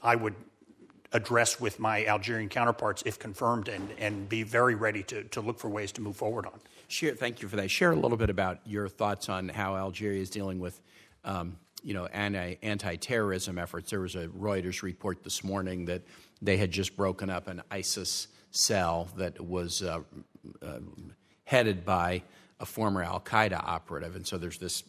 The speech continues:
Speaker 2: you know, mixture of Al-Qaeda and isis elements in Algeria, and sounded like a good bit of, of, uh, investigative and intel work to break up this cell. But talk a little bit about the challenge they face and how they're dealing with it.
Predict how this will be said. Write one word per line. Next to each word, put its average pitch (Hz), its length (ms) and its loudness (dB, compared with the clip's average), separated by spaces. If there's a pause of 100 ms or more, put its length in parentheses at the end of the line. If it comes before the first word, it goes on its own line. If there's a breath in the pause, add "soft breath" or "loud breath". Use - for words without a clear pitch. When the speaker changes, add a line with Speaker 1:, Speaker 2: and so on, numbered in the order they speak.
Speaker 2:
you 95 160 -4
know, 87 80 -4
mixture 95 480 -2
of 90 80 -2
Al-Qaeda 87 600 -2
and 85 100 -6
isis 87 380 -4
elements 85 520 -4
in 82 220 -6 (420 loud breath)
Algeria, 92 560 4
and 85 240 -2 (220)
sounded 98 360 4
like 90 200 2
a 92 40 -6
good 92 260 -2
bit 90 160 2
of, 82 160 -2 (400 loud breath)
of, 92 260 -4
uh, 87 160 0
investigative 92 800 0
and 85 300 -4
intel 101 360 2
work 90 240 -2
to 90 60 -6
break 87 260 -4
up 82 120 -8
this - 160 -2
cell. 98 160 2
But 80 160 -4
talk 98 220 0
a 98 40 -2
little 95 120 0
bit 90 100 -2
about 87 220 -2
the 87 80 -8
challenge 90 480 0
they 82 100 -2
face 87 300 -2
and 85 100 -6
how 87 80 -2
they're 80 100 -6
dealing 76 300 -8
with 80 180 -10
it. - 80 -12